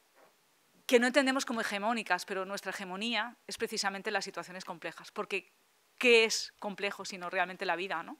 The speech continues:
Y tiene que ver precisamente con esa gestión. Porque toda la basura, perdonar, política que os he leído sobre las recomendaciones, perdón, ¿eh? con el tema del plan, pero con nuestro amor este,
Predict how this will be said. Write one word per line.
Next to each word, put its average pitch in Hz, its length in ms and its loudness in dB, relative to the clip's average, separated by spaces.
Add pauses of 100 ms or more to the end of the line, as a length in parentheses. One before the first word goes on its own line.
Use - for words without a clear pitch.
(180)
Y 208 100 -12
tiene 220 180 -2
que 220 100 -2
ver 208 100 -2
precisamente 196 540 -6
con 190 160 -8
esa 202 140 -8
gestión. 175 420 -14 (1800)
Porque 254 220 2
toda 277 260 12
la 339 80 12
basura, 247 680 6
perdonar, 202 680 6
política 233 920 8 (140)
que 226 120 0
os 202 120 0
he 220 60 2
leído 214 380 2
sobre 190 200 -4
las 180 120 2
recomendaciones, 175 1200 -4
perdón, 190 320 -6
¿eh? 196 140 -12
con 190 140 -10
el 175 80 -10
tema 175 140 -10
del 165 100 -16
plan, 180 120 -20 (440)
pero 214 720 10 (1200)
con 190 140 -12
nuestro 180 220 -6
amor 185 180 -4
este, 185 380 -8